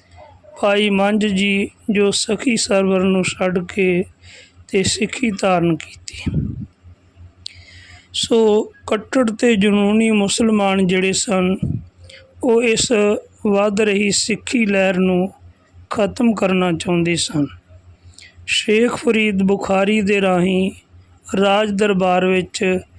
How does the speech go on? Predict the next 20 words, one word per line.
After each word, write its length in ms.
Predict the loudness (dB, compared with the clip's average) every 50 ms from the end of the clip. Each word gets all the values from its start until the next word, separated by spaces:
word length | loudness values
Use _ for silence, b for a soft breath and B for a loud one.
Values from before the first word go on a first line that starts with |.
| b b b -10
ਸ਼ੇਖ 480 | -8 -6 -4 -2 0 0 0 0 -2 -4 -8
ਅਹਿਮਦ 520 | -6 -4 -2 0 0 0 0 0 0 0
ਸਰਹੰਦੀ 600 | 0 0 0 0 0 0 0 0 0 0 0 0
ਨੇ 280 | 0 0 0 -2 -2 -4 -6 b b b b b b -20 -8 -4 -2
ਬਹੁਤ 300 | 0 2 2 2 0 0
ਸਾਰੇ 420 | -2 0 0 0 2 0 0 -2 -2 -2 -2
ਆਪਣੇ 540 | -2 -2 -2 -4 -4 -2 0 0 0 -2 -4 -6 -12 _ _ -20 -20 _ _ -10 -4 -2
ਹਮਾਇਤੀ 600 | 0 0 2 2 0 0 -2 -4 -6 -4 -4 -4
ਪੈਦਾ 440 | -4 -2 -2 0 0 0 0 -2 -2
ਕਰ 320 | -4 -4 -4 -2 -2 0 -2
ਲਏ 100 | -2 -2
ਸਨ 320 | -4 -6 -8 -12 -18 -20 -20 -20 -20 _ _ -20 b b b b b b b b b b _ -4 -2 -2
ਅਤੇ 260 | -2 -2 -2 0 2
ਉਹ 120 | 4 4 2
ਚਾਹੁੰਦੇ 460 | 0 0 -2 0 0 2 2 2 2
ਸਨ 440 | 2 0 0 0 0 0 0 0 -2 -4 -6 -6
ਕਿ 160 | -4 -4 -4 -2 -4 -4
ਅਕਬਰ 400 | -4 -2 -2 0 0 0 0 0
ਤੋਂ 260 | -2 -2 0 0 2
ਬਾਅਦ 500 | 2 2 2 2 2 2 0 -2 -4 -8